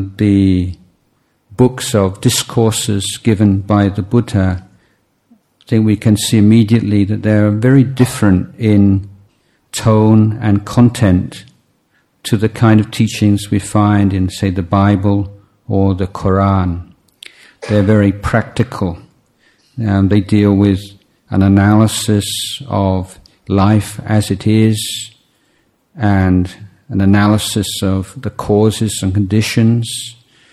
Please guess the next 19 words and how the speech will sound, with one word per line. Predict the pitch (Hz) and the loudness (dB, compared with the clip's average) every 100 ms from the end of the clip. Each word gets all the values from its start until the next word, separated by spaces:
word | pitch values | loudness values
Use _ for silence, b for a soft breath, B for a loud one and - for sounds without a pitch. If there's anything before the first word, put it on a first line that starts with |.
| b b | b b
for | - 107 95 95 95 92 - b b b b b | -8 -2 0 0 -2 -4 -8 b b b b b
human | - - 110 107 | -8 0 2 2
suffering | 101 113 95 - 107 110 110 117 - - - _ _ _ - | 0 -2 -2 0 2 2 2 -2 -8 -20 -20 _ _ _ -8
and | 104 98 95 92 | -2 0 0 0
the | 101 95 | -2 -2
causes | - - 101 101 110 98 101 | -4 -2 0 0 -4 -6 -4
and | 98 | -4
conditions | 101 107 104 - 101 98 - | -4 -4 -4 -2 -2 -2 -6
for | - 95 92 92 - b b b | -6 -4 -2 -4 -8 b b b
the | 117 101 98 95 92 92 - b b | -4 0 2 2 2 -2 -10 b b
liberation | 104 104 95 98 107 - 117 107 110 101 | -2 0 2 2 2 2 2 2 0 -8
from | - 107 95 98 | -6 -2 0 2
that | 101 98 | 0 -4
suffering. | - 104 - 98 85 85 87 _ _ _ _ _ b b b | -4 -4 -4 -6 -4 -6 -10 _ _ _ _ _ b b b
So | - 107 | -4 0
it's | 101 - | 0 0
a | |
very | 104 110 107 104 101 98 - _ _ _ - | 0 2 4 4 0 -2 -14 _ _ _ -8
practical | - 117 - 127 - 127 123 113 | -2 -2 -2 -8 -4 0 0 0